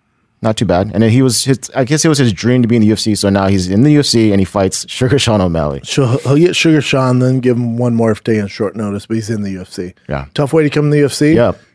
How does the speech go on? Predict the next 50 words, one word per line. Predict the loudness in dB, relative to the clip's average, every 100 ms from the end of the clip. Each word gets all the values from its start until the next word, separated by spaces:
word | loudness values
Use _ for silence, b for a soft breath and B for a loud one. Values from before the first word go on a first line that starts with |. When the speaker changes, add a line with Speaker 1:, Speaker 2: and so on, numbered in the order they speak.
| -4
Speaker 2:
Could | -2
be | 0
tougher. | 2 0 2 0 0
Could | 0 2
be | 2
my | 2 0
boy | 0 0
Pat | 0 -2 0
Cummings, | 0 2 2 2 2
who | 2
his | 2
first | 0 -4 0
fight | 0
was | 2 0
against | -4 -4 0
D | 0
C. | 2 2 2 0
Speaker 1:
<laughs> |
I | -4
know. | -6 -8 -16 _ B -20 B B B _ _ _ _ _ _ _
Speaker 2:
But | -2 -2 0
that's | 0 0 0
one | 0 2
way | 2
to | 2
get | 2
in |
the | 2
U |
F | 0
C. | 2 2 2 -2 _ -16
Speaker 1:
Mm-hmm. | -14 -14 -18 _ _ _
Speaker 2:
That's | -8 -4
a | -4
very | -2 0 0
tough | 0 -6
fight | -4 -8 -8
for | -10
that | -10
kid. | -10 -12 -12 -20 B B B B B B B
Speaker 1:
Best | -6 -2
of | -4
luck | -4
to |
both. | -2 -2 -4 _ _ _
So | -2 0 2
another | 2 4
one | 2
of | 2
Ty-, | 0